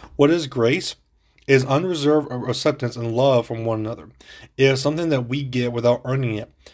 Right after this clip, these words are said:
Namely, here is all salvation. Yes, grace does exist for everyone who, as we distinguish between, between,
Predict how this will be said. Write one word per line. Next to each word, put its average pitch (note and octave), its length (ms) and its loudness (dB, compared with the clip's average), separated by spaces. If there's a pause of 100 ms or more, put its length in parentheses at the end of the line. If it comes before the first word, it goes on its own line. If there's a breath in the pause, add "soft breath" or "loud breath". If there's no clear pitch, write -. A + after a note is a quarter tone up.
(240 soft breath)
Namely, D3+ 400 2
here C#3 260 2
is A#2+ 220 -2
all B2 120 2
salvation. A#2+ 680 -2 (500 soft breath)
Yes, C3+ 500 4
grace B2+ 440 -2
does C3 200 -4
exist A2+ 500 -4
for - 140 -12 (240)
everyone B2+ 440 0
who, A#2 280 -6
as A2+ 220 -4 (220)
we B2 200 -2
distinguish A2+ 540 -4
between, A2 500 -6 (880)
between, A2 640 -4